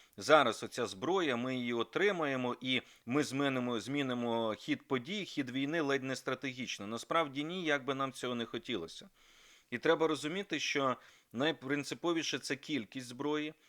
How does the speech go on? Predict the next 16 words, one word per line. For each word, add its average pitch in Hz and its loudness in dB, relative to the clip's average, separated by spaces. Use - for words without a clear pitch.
По-друге, 143 2
треба 147 2
розуміти, 143 -2
що 123 -2
російська 135 -4
територія, 120 0
вона, 120 0
а, 110 2
доволі 120 0
таки 110 0
велика, 131 2
і 123 -4
ворог 135 2
може 131 -2
дещо 113 -2
переміщувати. 113 -4